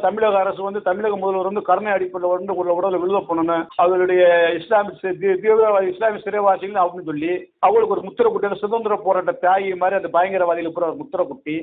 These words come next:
அவங்களுடைய குடும்பத்தாரெல்லாம் வறுமையில வாடுறாங்க. ஆஹ், நன்னடத்தின் அடிப்படையில, ஆஹ், குடும்ப சூழ்நிலையின் அடிப்படையில பொது மன்னிப்பு கோரி அவங்களை பூரா விடுதலை பண்ணணும், அப்படின்னா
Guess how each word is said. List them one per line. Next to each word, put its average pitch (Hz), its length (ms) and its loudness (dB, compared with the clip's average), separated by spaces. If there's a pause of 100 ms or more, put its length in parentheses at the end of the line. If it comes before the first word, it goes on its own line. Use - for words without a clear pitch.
(100)
அவங்களுடைய 202 460 4
குடும்பத்தாரெல்லாம் 220 640 0
வறுமையில 196 380 4
வாடுறாங்க. 156 400 4 (560)
ஆஹ், 185 220 4
நன்னடத்தின் 226 600 2
அடிப்படையில, 175 480 2 (400)
ஆஹ், 180 260 6
குடும்ப 220 240 2
சூழ்நிலையின் 226 420 0
அடிப்படையில 175 380 0 (100)
பொது 233 180 2
மன்னிப்பு 196 340 -4
கோரி 175 280 0
அவங்களை 180 240 2
பூரா 190 140 -2
விடுதலை 196 380 4
பண்ணணும், 170 420 -2
அப்படின்னா 208 360 -2